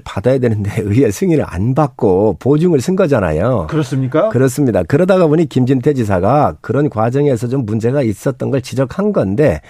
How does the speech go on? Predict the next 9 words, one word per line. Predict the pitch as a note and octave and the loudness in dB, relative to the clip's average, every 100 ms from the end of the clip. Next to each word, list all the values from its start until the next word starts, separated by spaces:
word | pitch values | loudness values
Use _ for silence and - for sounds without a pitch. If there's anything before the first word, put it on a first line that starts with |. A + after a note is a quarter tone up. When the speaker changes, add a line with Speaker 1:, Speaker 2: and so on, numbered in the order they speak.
| - - - - | -20 -20 -20 -14
Speaker 1:
그 | - F3+ F#3 | 0 2 2
과정에 | - G#2+ C3 F#3+ G#3 | -6 -4 0 2 2
문제가 | A#2 C#3 D3 E3+ | 2 2 2 2
있었던 | C3 C3 G3+ F#3+ _ F3+ E3+ | 2 2 0 -2 _ -2 0
것은 | E3 D#3 G#3+ | 0 0 0
있었던 | C3+ B2+ E3+ D#3 F3 D#3+ | 0 0 -4 0 -2 0
대로 | D3+ E3+ | 0 -2
짚더라도 | - C#3+ _ D#3 A2 F#2 C3 D#2 | -4 -8 _ 2 2 4 2 2
Speaker 2:
네. | D3+ | -4